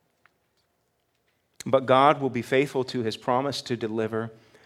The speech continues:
To the remnant, God will be a shepherd to them. Think about this, right? He, he, he says that, that when you are carried off into exile,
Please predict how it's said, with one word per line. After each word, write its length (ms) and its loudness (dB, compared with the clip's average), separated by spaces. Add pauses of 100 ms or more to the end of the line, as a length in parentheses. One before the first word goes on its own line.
(120)
To 120 0
the 100 0
remnant, 460 2
God 280 2
will 120 -2
be 260 -6
a 140 -6
shepherd 600 -8 (300)
to 180 -8
them. 360 -12 (1040)
Think 200 2
about 280 -4
this, 200 -8
right? 180 -2
He, 180 -4
he, 280 -6 (100)
he 120 0
says 380 2
that, 260 2 (280)
that 160 6
when 260 8
you 140 6
are 60 4
carried 380 2
off 240 2
into 260 -4
exile, 680 -6